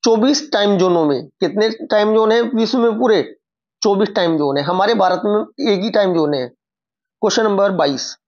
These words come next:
सबसे ज्यादा समय जोन किस देश के है? रूस में है जी सबसे ज्यादा time zone। कितने हैं?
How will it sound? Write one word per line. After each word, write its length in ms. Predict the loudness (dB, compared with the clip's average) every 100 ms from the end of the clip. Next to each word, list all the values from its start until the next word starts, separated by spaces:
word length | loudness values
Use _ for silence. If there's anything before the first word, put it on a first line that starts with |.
| _ _ _ -18 _
सबसे 380 | -4 -4 0 0
ज्यादा 320 | 2 2 0
समय 380 | 0 0 -2 -4 -12 _
जोन 280 | 0 0 2
किस 180 | 0 0
देश 260 | 0 0
के 180 | 0 0
है? 80 | 2
रूस 280 | 2 0 0
में 140 | 2
है 100 | 2
जी 100 | 0
सबसे 260 | -2 -2 0
ज्यादा 200 | 0 2
time 240 | 0 0
zone। 200 | 2 0
कितने 320 | 0 0 0
हैं? 200 | 0 0